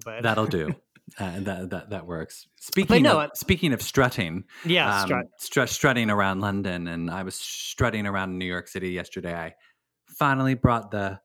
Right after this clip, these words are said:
Speaker 2: Madame X tour jacket out for the first of its,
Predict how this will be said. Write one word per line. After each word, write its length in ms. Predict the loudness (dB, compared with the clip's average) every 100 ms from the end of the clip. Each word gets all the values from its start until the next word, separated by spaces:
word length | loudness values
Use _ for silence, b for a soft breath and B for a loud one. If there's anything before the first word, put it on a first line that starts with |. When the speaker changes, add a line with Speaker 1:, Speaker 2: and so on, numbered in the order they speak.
| _ _ _ -4
Speaker 2:
Madame 220 | -2 -4
X 160 | -6 0
tour 220 | 0 0
jacket 420 | -4 -6 -8 -12 _ _
out 260 | -6 -6 -8
for 80 | -10
the 80 | -10
first 640 | -10 -14 -2 -2 -2 -4
of 100 | -4
its, 300 | -6 -8